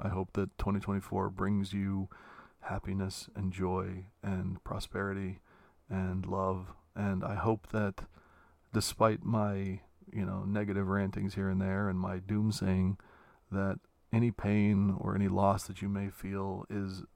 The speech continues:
only there to help build you up for the next phase of your life.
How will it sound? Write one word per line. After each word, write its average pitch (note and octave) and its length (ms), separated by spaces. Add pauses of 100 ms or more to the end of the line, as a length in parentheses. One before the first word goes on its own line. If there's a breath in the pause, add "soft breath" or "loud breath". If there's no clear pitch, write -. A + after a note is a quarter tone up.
(260)
only G#2+ 420
there F#2+ 560
to F#2+ 320
help G2 340
build G2+ 300
you F#2 320
up F#2+ 220
for - 160
the F#2+ 120
next F#2+ 340
phase - 320
of - 100
your - 120
life. - 380